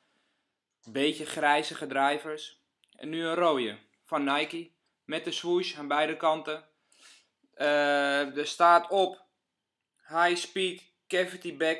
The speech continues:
Technology. Nou, dat zegt maar wat.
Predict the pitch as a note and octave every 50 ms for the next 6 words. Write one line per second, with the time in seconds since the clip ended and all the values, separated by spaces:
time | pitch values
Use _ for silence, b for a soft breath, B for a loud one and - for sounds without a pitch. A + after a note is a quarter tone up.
0 | - - - E3+ D3+ D#3 E3+ F#3 F#3+ F#3 F3+ D#3 D3 D3 B2+ A2+ A#2 - _ _
1 | _ _ _ _ _ - - C3 C3 A#2 G#2+ A2 - _ _ - B2 - D3 D3+
2 | D3+ - C#3 B2+ A#2 A2 G2+ - -